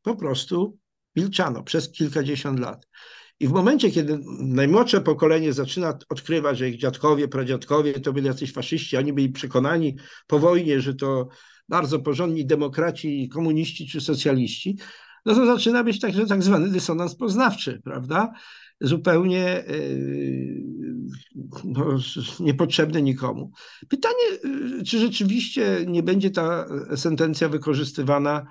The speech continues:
yy, przez te organizacje neofaszystowskie. Yy, to jest też obawa, no bo będą się tłumaczyć, że oni nie odnawiają partii faszystowskiej, tylko takie wyraz przekonań mają,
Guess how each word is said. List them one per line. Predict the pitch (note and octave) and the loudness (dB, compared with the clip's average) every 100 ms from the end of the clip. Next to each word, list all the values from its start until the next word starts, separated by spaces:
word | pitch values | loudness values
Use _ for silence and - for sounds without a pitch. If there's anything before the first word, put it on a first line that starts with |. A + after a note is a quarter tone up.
| _ _ _ _ | _ _ _ _
yy, | - D#3+ D#3+ D3 C#3 B2+ - - | -2 0 2 2 0 -4 -8 -10
przez | - C#3 C3+ | -2 -2 0
te | D#3+ C#3+ | 0 2
organizacje | D3 C#3+ C#3+ C3+ C#3+ C#3 C#3+ | 2 2 2 4 2 2 0
neofaszystowskie. | C#3 C3+ C#3+ C#3+ C3+ B2+ A2 - C#3 D3 G3 - - - _ - | -2 -4 -6 -6 -6 -4 -6 -6 -6 -6 -6 -16 -20 -20 _ 0
Yy, | D3 C3+ | 2 4
to | D#3+ | 6
jest | E3+ E3+ | 6 4
też | D#3+ D3 | 2 2
obawa, | C3+ B2+ A2 C3 D#3+ - _ _ _ - | -2 -2 -2 -4 -4 -8 _ _ _ 2
no | |
bo | F3+ E3 | 4 6
będą | F3 E3+ | 4 4
się | E3 | 2
tłumaczyć, | C3 D3+ D3+ D#3 C#3 | 2 2 2 0 0
że | D#3 | 0
oni | D#3 | 0
nie | D#3+ D3 | 2 2
odnawiają | B2 C3 C3 C3+ B2+ B2 | 0 -2 0 0 -2 -4
partii | B2 B2+ | -6 -6
faszystowskiej, | B2+ B2+ B2 - C#3 C3+ C3+ | -6 -6 -6 -4 -4 -2 -2
tylko | C3+ C3 C3+ | -2 -2 -2
takie | B2+ C3 B2+ | 0 0 0
wyraz | A#2+ C3+ B2+ | 2 2 0
przekonań | - C3+ C#3 A2 - | -4 -2 -2 -2 -4
mają, | - - - | -10 -12 -16